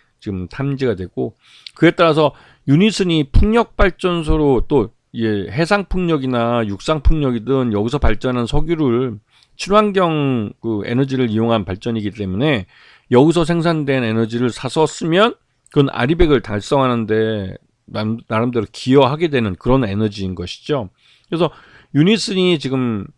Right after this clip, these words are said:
그 이런 육상 발전, 육상 풍력 발전으로 운영하고 있는 풍력 발전소들은 여기서 생산된 전기를 이제 대기업들이 아리백 달성으로 해서 사갈 가능성이 큽니다. 그렇게 되면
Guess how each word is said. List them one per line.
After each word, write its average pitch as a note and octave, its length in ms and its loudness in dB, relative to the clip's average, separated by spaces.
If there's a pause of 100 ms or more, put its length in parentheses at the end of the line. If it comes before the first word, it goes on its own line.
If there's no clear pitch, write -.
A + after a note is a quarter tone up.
그 F#2 540 -10 (680)
이런 A#2 240 -2
육상 G3+ 500 0
발전, A#2 480 -2
육상 D#3 460 -2
풍력 G#3 420 2
발전으로 C#3+ 580 -2 (140)
운영하고 C#3 480 0
있는 A#2+ 260 -2
풍력 E3+ 300 -4
발전소들은 A2+ 880 -4
여기서 C#3 240 2
생산된 D3+ 580 -2
전기를 B2 500 -2 (460)
이제 A2 320 -2
대기업들이 G#2+ 880 -2
아리백 A#2 440 -2
달성으로 G#2+ 440 -2
해서 F2+ 120 -4
사갈 - 340 -6
가능성이 - 380 -8
큽니다. C#3+ 400 -8 (420)
그렇게 B2+ 180 -4
되면 C3+ 420 0